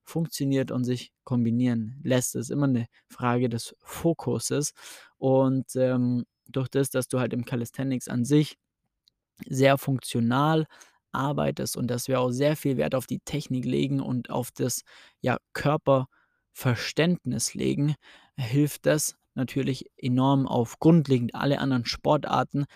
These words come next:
seinen Körper viel besser zu kontrollieren, unter Kontrolle zu haben und das gepaart mit viel mehr Kraft und Körperspannung führt einfach dazu, dass du in allen Bereichen wesentlich stabiler und leistungsfähiger wirst.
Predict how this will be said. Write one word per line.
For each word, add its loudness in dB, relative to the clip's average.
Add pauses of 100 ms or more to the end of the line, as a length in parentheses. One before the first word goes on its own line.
seinen 0
Körper 0
viel 0
besser 2
zu -4
kontrollieren, 0
unter -2
Kontrolle 0
zu -6
haben 0
und 0
das -2
gepaart -2
mit 0 (280)
viel 2
mehr 2
Kraft -4
und -2
Körperspannung 0
führt -4
einfach -4
dazu, 0 (340)
dass -2
du 0
in -2
allen 2
Bereichen 0 (140)
wesentlich 0
stabiler 4
und 2
leistungsfähiger 0
wirst. 8